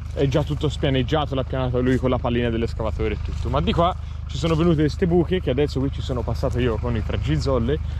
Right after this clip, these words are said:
per, eh, rifare piano. Quindi devo fare solamente un filare sì, uno no con il trattore a cingoli. Siamo con l'ottantotto ottantacinque e vi faccio vedere di qua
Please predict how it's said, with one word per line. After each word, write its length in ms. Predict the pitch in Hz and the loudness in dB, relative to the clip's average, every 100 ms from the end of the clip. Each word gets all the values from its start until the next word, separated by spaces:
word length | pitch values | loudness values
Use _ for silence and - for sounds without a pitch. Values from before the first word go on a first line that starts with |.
| - - | -4 0
per, 340 | 135 127 117 104 - - - - | 2 4 2 0 -4 -4 -4 -2
eh, 380 | 120 117 117 113 | 2 4 4 2
rifare 420 | 113 113 131 120 | 0 0 0 0
piano. 480 | 110 127 113 120 202 - - - - - - - | 0 0 0 0 -2 -4 -6 -4 -4 -2 -2 2
Quindi 200 | 190 165 | 2 4
devo 120 | 147 | 4
fare 200 | 139 135 | 2 0
solamente 360 | 147 139 135 | 0 0 0
un 60 | 147 | -2
filare 340 | 151 147 139 | 0 2 2
sì, 160 | 127 143 | 2 2
uno 180 | 135 123 | 2 2
no 180 | 131 123 | 2 0
con 340 | 131 120 113 - - - - | 0 0 0 -2 -4 -4 -2
il 120 | 127 | 0
trattore 320 | 131 - 139 | 0 2 2
a 60 | 151 | 2
cingoli. 540 | - 240 226 233 226 196 - - - | 2 2 4 4 2 0 -2 -2 -2
Siamo 300 | - 165 147 | 0 2 2
con 120 | 127 | 2
l'ottantotto 580 | 127 131 143 131 143 135 | 2 2 2 2 2 2
ottantacinque 760 | 127 131 127 - 214 208 - 220 - - - - - - - - - - - - - - - | 0 0 0 2 2 2 4 2 2 0 0 0 0 0 0 0 0 0 0 0 0 0 0
e 480 | 165 165 165 165 156 151 - - - - - - - | 2 2 4 4 2 2 0 0 0 2 2 2 2
vi 60 | |
faccio 280 | - 175 - | 2 2 2
vedere 300 | 170 175 170 | 4 4 4
di 100 | 190 | 4
qua 260 | 196 196 | 4 4